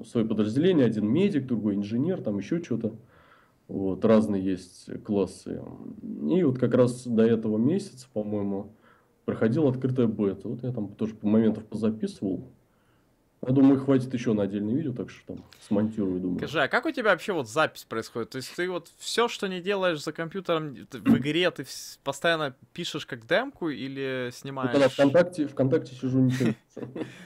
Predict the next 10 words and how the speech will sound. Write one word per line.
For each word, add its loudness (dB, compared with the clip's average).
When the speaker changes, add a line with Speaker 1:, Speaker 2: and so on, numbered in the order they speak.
Speaker 2:
Ну, -8
или -4
постоянно -2
снимаешь -4
стримерской -12
программой -6
просто -14
видео -12
уже. -20
Вот -20